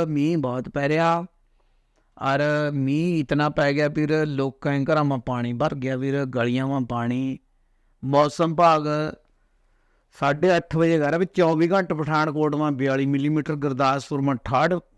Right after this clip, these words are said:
ਪੁਆਇੰਟ ਅੱਠ ਮਿਲੀਮੀਟਰ, ਅੰਮ੍ਰਿਤਸਰ ਮਾ ਸਤਵੰਜਾ ਪੁਆਇੰਟ ਛੇ ਮਿਲੀਮੀਟਰ, ਹਰਿਆਣਾ ਅੰਬਾਲੇ ਦੇ ਵਿੱਚ ਤਰਾਸੀ ਪੁਆਇੰਟ ਅੱਠ, ਕਰਨਾਲ ਦੇ ਵਿੱਚ ਛੱਤੀ ਪੁਆਇੰਟ ਅੱਠ, ਸਰਸੇ ਮਾ ਵੀਹ ਐਮ ਐਮ। ਯੋ ਮੀਂਹ ਪਿਆ ਕਾ ਵੀ, ਯੋ ਰ-, ਯੋ ਚੰਡੀਗੜ੍ਹ ਦੇ ਵਿੱਚ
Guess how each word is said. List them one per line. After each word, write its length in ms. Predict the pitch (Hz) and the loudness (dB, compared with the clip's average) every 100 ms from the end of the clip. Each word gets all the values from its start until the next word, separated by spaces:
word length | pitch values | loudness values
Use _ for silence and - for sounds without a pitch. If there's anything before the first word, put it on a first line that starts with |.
| _ | _
ਪੁਆਇੰਟ 260 | 151 143 143 | -4 -2 -2
ਅੱਠ 200 | 135 - | -4 -2
ਮਿਲੀਮੀਟਰ, 560 | 147 147 147 147 143 147 | 0 2 2 0 0 0
ਅੰਮ੍ਰਿਤਸਰ 500 | 139 131 139 147 135 | 0 0 0 0 -2
ਮਾ 200 | 143 139 | 0 -2
ਸਤਵੰਜਾ 540 | - - 131 131 139 | -4 -4 -2 0 0
ਪੁਆਇੰਟ 300 | 135 131 123 | 0 -2 -4
ਛੇ 280 | - 135 131 | -4 -4 0
ਮਿਲੀਮੀਟਰ, 640 | 139 143 147 147 143 139 123 _ _ _ _ _ _ _ | 0 0 0 0 0 -2 -4 _ _ _ _ _ _ _
ਹਰਿਆਣਾ 440 | 131 139 143 147 151 | -2 0 2 2 2
ਅੰਬਾਲੇ 380 | 143 139 143 | 2 2 2
ਦੇ 60 | 147 | 0
ਵਿੱਚ 160 | 143 135 - | -2 -6 -2
ਤਰਾਸੀ 380 | 135 131 - | 0 0 -4
ਪੁਆਇੰਟ 240 | 139 139 127 | -4 -2 -2
ਅੱਠ, 280 | 123 - - 151 - | -4 -8 -4 -4 -2
ਕਰਨਾਲ 500 | 135 131 127 131 135 | -4 -2 -2 -2 -2
ਦੇ 100 | 139 | -2
ਵਿੱਚ 220 | 135 139 131 | -2 0 -2
ਛੱਤੀ 360 | - 131 - 139 | 0 -4 0 -2
ਪੁਆਇੰਟ 280 | 131 131 123 | 0 0 0
ਅੱਠ, 200 | 120 - 131 | -2 -2 -2
ਸਰਸੇ 560 | 117 135 127 - 135 | 0 -2 -4 -4 -2
ਮਾ 200 | 135 131 117 | 0 0 -2
ਵੀਹ 380 | 110 120 156 170 | 0 0 2 2
ਐਮ 180 | 151 | 2
ਐਮ। 320 | 143 135 123 110 _ _ _ _ _ _ _ _ _ _ | 0 0 -2 -6 _ _ _ _ _ _ _ _ _ _
ਯੋ 200 | 139 151 | 0 2
ਮੀਂਹ 320 | 151 139 151 170 | 4 2 2 2
ਪਿਆ 300 | 160 135 147 | 0 2 0
ਕਾ 200 | 156 160 | 2 0
ਵੀ, 240 | 170 190 190 | 0 0 2
ਯੋ 240 | 190 190 | 4 2
ਰ-, 340 | 160 151 156 | 0 -4 -2
ਯੋ 380 | 151 143 170 170 - - 185 | 0 0 0 -2 -4 -10 -2
ਚੰਡੀਗੜ੍ਹ 540 | 160 143 156 160 175 | 0 2 2 2 2
ਦੇ 60 | 190 | 0
ਵਿੱਚ 140 | 180 | 0